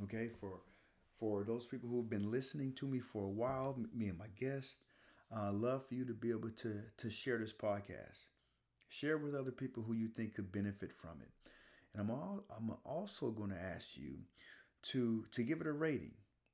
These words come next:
and a review. Um, you know, it won't take that much time out of your day, maybe a minute or two. But I love to give me, uh, I, I love for you to give me honest feedback. So give me a review,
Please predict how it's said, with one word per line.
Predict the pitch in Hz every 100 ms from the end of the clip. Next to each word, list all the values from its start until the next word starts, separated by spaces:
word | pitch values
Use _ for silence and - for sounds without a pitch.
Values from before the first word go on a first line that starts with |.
| _ _
and | 127 139
a |
review. | 135 135 131 160 120 87 - _ _ - - - - -
Um, | 107 107 104 101 - -
you | 110
know, | 107
it |
won't | 120 131
take | 147 147
that | 143 135
much | 151 -
time | 151 131 139 143 - 127
out | 139
of |
your | 143
day, | 147 139 135 139 - _ -
maybe | 117 127 123 - -
a |
minute | 131 143 139 123
or | 123
two. | - 127 127 147 - - - -
But | 113
I |
love | 120 123
to | 120
give | 120 127 123
me, | 123 120 120 -
uh, | 117 107 101
I, | 113 104
I | 113
love | 117 -
for |
you | 117
to | 113
give | 98 95 104
me | 151 131 113 -
honest | 113 113 110
feedback. | - 147 120 98 80 - - - - - -
So | - 117 104 95 - - - 117
give | 170
me | 196
a |
review, | 175 175 147 156 160 160